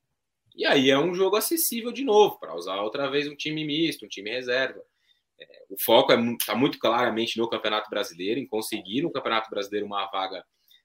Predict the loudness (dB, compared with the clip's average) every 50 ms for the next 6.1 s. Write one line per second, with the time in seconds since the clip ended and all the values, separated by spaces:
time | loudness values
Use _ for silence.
0 | _ _ -6 -2 0 2 2 4 4 2 2 0 0 -2 -2 0 0 0 0 2
1 | 0 0 0 0 -2 0 -2 -6 -4 -2 -2 -2 -2 -4 -12 -14 -8 -6 -4 -2
2 | -2 -2 -4 -6 -10 _ _ -2 0 0 0 -2 -6 -6 -4 -2 0 2 2 2
3 | 2 0 -2 -2 -2 -2 -2 0 0 2 2 0 0 -2 -2 -2 -4 -4 -6 -6
4 | -6 -4 -2 -2 -2 -2 0 0 0 2 0 0 -2 -6 -10 _ _ _ _ _
5 | -10 -6 -2 2 4 4 4 4 4 2 2 2 2 2 2 2 2 0 -4 -8
6 | -12